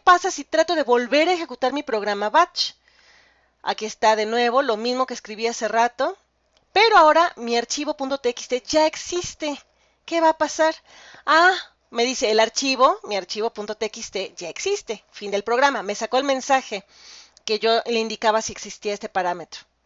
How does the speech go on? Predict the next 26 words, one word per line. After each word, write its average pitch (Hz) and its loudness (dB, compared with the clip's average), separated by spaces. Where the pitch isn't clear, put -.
Así 320 0
que - -4
con 269 0
esto 254 -2
veo 247 2
que 262 -10
funciona 220 -6
bien 202 -6
mi 214 -8
programa. 320 0
Voy 403 4
a 494 6
modificar 320 2
algo 339 2
de 254 0
mi 226 -2
archivo 269 -2
batch - 2
porque 214 -6
vi 226 -10
que 233 -6
ahí 208 -4
se 226 -10
me 196 -8
fue 214 -10
unas, 214 -6